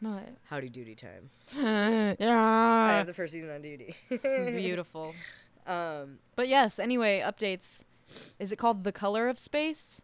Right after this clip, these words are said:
Speaker 2: It's Color Out of Space.
Speaker 1: Color Out of Space.
Speaker 2: And it's, um, H P Lovecraft's film two, t-, T V, f-, m-, uh, uh.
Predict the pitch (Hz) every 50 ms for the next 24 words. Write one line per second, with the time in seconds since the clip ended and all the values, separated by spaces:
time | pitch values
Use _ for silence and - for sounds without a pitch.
0 | _ - 180 - - - 190 190 175 170 165 143 156 156 147 131 - - - -
1 | 101 90 - - 226 214 208 202 - - 202 208 214 202 - - - - 170 135
2 | 95 90 - 139 170 170 170 160 151 - - - 170 160 156 147 - 170 165 160
3 | - - 170 156 156 156 156 - - - 160 147 139 139 135 135 - - - -
4 | - _ _ _ _ _ _ _ _ _ _ _ _ _ _ _ _ - - _
5 | - 196 196 196 196 190 190 - _ - - 220 226 190 170 170 135 - _ _
6 | _ _ _ _ _ _ _ _ _ _ - - - _ - 302 285 254 220 247
7 | 247 214 202 - - 202 214 _ 190 190 233 240 247 - _ 240 269 254 247 -
8 | - _ - 285 285 277 277